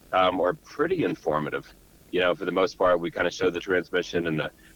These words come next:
and the castings and the, and the, how the, the computer system works. And, you know, one of 'em I do a test drive and showing all the functionality, of it, you know, that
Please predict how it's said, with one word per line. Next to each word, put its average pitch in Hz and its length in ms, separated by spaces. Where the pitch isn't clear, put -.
and 87 80
the 85 60
castings 95 720
and 82 160
the, 78 220
and 87 180
the, 82 80
how 87 160
the, 80 240
the 90 80
computer 92 340
system - 380
works. 85 380
And, 80 340
you 85 100
know, 82 140
one 90 160
of 85 80
'em 85 40
I 82 60
do 82 140
a 80 40
test - 260
drive 82 260
and 80 100
showing 85 240
all 80 120
the - 60
functionality, 90 800
of 90 180
it, - 160
you - 120
know, 85 140
that 78 180